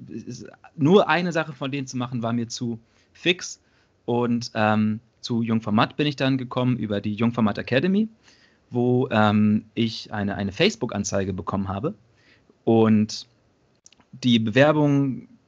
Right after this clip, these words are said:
ja, die, die, das Bewerbungsverfahren fand ich schon so geil, weil eben genau all die verschiedenen Sachen abgefragt wurden und es auf einmal ein riesengroßer Vorteil für mich war, dass ich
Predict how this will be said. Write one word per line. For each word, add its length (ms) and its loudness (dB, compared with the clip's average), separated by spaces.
ja, 240 0
die, 120 -4
die, 120 -8
das 160 -2
Bewerbungsverfahren 760 0
fand 160 -4
ich 60 -4
schon 140 -2
so 140 0
geil, 320 2
weil 160 -2
eben 280 0
genau 280 0
all 220 2
die 100 -2
verschiedenen 400 -2
Sachen 260 -4
abgefragt 560 -4
wurden 340 0
und 180 8
es 100 4
auf 140 -4
einmal 220 4
ein 40 4
riesengroßer 480 0
Vorteil 360 0
für 120 -4
mich 200 0
war, 140 2
dass 160 -4
ich 200 -8